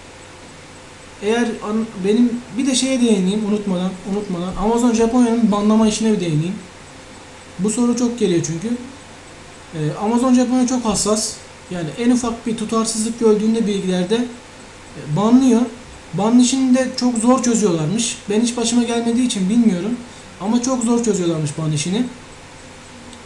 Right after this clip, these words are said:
Ve, e, değişik belgeler de istiyorlarmış. Eğer bir banlama görürseniz, yani banlama olursa bu müşteri hizmetleriyle irtibat kuracaksınız arkadaşlar. Yazışacaksınız. Diyeceksiniz, "Benim bilgi-, verdiğim bilgiler doğrudur.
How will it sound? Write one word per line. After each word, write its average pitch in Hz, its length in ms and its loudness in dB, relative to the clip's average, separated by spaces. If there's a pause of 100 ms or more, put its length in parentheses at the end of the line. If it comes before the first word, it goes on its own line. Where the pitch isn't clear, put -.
(160)
Ve, 208 60 2
e, 185 560 -2
değişik 202 400 0
belgeler 208 360 4
de 208 80 2
istiyorlarmış. 160 640 -2 (420)
Eğer 247 220 2
bir 247 120 2
banlama 247 360 4
görürseniz, 247 640 0 (240)
yani 165 140 -6
banlama 214 400 2
olursa 240 420 0 (960)
bu 262 140 -2
müşteri 285 360 2
hizmetleriyle 240 640 2 (500)
irtibat 269 380 0
kuracaksınız 165 460 -2
arkadaşlar. 190 400 -4
Yazışacaksınız. 208 720 -2
Diyeceksiniz, 202 460 -4
"Benim 208 240 0
bilgi-, 196 360 -4
verdiğim 185 360 -2
bilgiler 185 360 -4
doğrudur. 196 380 0